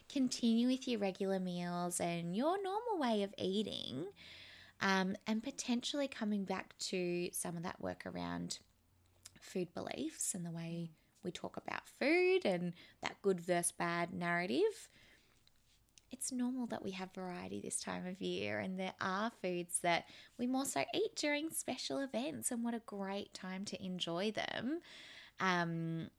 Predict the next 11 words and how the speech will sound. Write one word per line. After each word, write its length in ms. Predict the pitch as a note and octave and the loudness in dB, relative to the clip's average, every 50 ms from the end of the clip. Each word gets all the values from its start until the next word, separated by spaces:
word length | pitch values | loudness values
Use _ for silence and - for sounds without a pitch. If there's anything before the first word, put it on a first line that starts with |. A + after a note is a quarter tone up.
| _ _ _ - - F#3+ | _ _ _ -4 -2 0
yeah, 280 | F3+ F3+ E3 D#3+ D#3 D#3 - | 2 4 2 2 2 0 0
but 100 | F3 E3+ | 0 0
I 80 | E3 | 0
think 300 | F3 F3 F3+ F3 - - | -2 -4 -4 -6 -6 -6
coming 260 | - - F3 F3+ F3 E3 | -8 -6 -4 -4 -4 -2
back 220 | E3 D#3+ - - | -4 -4 -4 -4
into 160 | F3 E3 - | -6 -6 -4
those 200 | - E3 D#3+ - - | -4 -4 -4 -4 -4
everyday 580 | E3+ E3 - - D#3+ D#3+ - - D3 C#3 - - - - | -6 -6 -4 -4 -4 -4 -2 -2 -2 -2 -4 -4 -6 -8
routines 800 | - - - - - - - - - - - - - - - - | -8 -6 -6 -8 -8 -8 -8 -8 -8 -8 -8 -8 -8 -6 -6 -6
and 260 | - - E3+ - | -6 -6 -8 -8